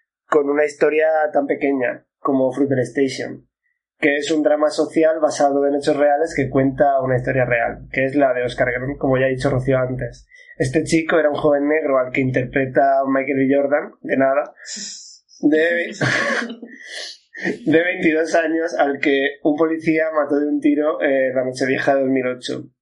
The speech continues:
Y Fruitvale Station se centra en sus últimas horas de vida e intenta hacer un retrato que nos ayude un poco a entender quién era esta persona.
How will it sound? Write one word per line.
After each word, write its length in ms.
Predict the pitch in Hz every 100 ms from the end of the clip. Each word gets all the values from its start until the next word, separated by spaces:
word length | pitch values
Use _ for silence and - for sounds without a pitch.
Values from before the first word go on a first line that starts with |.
| _ _ _ _ _ _ -
Y 200 | 170 165
Fruitvale 320 | 160 160 170 165
Station 560 | 165 170 160 170 170
se 320 | - - 139
centra 420 | 135 143 139 156 151
en 60 |
sus 180 | 147 131
últimas 380 | 143 147 147 143
horas 220 | 143 139
de 80 | 147
vida 300 | 143 151 156
e 60 | 143
intenta 340 | 135 143 135
hacer 180 | 143 151
un 160 | 143
retrato 680 | 143 143 147 147 - 160 - _ - - _ -
que 120 | 160
nos 160 | 156 170
ayude 280 | 156 160
un 100 | 160
poco 200 | 160 160
a 40 | 156
entender 480 | 151 143 147 156 -
quién 300 | 156 147 143
era 220 | 143 143
esta 200 | 139 139
persona. 560 | 135 127 - 135 127 120